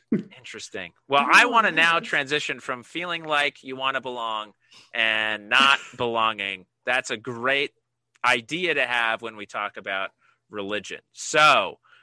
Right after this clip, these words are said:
Speaker 2: uh, you, Drew, talked about coming from a very religious house.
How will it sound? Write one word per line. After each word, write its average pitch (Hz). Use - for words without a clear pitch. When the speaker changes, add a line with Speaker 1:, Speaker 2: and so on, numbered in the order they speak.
Speaker 2:
uh, 120
you, 208
Drew, 160
talked 151
about 139
coming 151
from 135
a 117
very 139
religious 127
house. 113